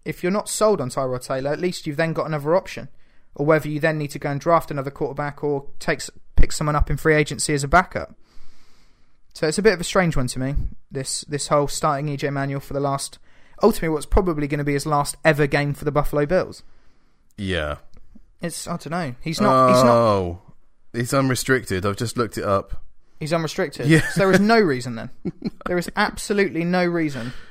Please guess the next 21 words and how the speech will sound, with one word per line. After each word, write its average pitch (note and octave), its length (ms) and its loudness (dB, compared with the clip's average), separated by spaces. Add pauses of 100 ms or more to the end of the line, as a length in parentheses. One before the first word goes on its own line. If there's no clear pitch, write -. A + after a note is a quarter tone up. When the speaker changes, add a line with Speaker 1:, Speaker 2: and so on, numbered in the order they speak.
Speaker 1:
to D#3 120 -8
be D3+ 80 -2
playing D3 360 0
E D3+ 80 0
J D#3 160 0
Manuel D3+ 320 -2
in B2 80 -6
the B2+ 60 -4
last C3 260 -6
game, C3 320 -6
besides D3 680 0
maybe C#3 560 0
they're C3+ 160 -2
just C3+ 220 -12
gonna B2 220 -8 (100)
let C#3+ 200 -2
him C3 140 -8
get - 220 -10
blown C3+ 260 -4
up. B2 260 -12 (1300)
Speaker 2:
Well, F#2+ 340 4